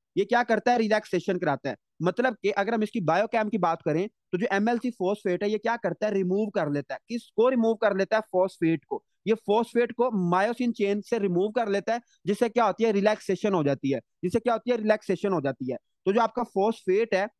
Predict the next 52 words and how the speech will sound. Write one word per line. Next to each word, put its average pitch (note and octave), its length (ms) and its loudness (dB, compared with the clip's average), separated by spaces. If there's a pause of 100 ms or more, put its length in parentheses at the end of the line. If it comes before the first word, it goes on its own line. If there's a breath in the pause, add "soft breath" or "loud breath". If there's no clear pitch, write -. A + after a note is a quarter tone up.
लगता F3+ 340 0
हमें A#3+ 180 0
ये G#3+ 120 0
है B3+ 60 -2
कि C4 100 -4
जो A#3 100 -2
फॉस्फेट A3 500 -2
है, B3 60 0
ये B3+ 60 2
ऐड G3+ 300 0
कराएगा, C#3+ 440 0 (260)
जो G3 80 0
फॉस्फेटेज A3 600 0
है, B3 60 0
ये B3+ 60 2
ऐड G#3 300 0
कराएगा, C#3 420 0 (220)
लेकिन G#3 180 -2
ये B3 80 0 (100)
ऐड A3 240 0
नहीं B3+ 140 -2
कराता, G3+ 360 -2
ये A#3 200 -2
रिमूव G3+ 400 0
कराता F#3 300 -2
है। F#3+ 40 -2
मैंने G#3 140 -2
आपको A3+ 160 -4
सीवीएस A3+ 400 -4
में A#3+ 80 0
ये B3 60 2
पढ़ाया G#3 460 0
था। D3+ 200 -4 (340)
और B3 300 -2
जो G3+ 100 0
आपका A3+ 260 0 (100)
एम-, G#3+ 200 0
ए-, G#3+ 260 0
काइनेज G#3+ 500 0
है, G3+ 120 0
काइनेज G#3 500 -2
क्या A#3+ 180 -2
करता G#3 340 -4
है? A3+ 60 -4 (340)
हमारे F#3 260 0
फॉस्फेट G3+ 500 -2
ग्रुप G3 260 -2
को A#3 180 -4
ऐड G#3+ 280 0
करा F#3 260 0
देता C#3+ 240 -4
है। B2 60 -6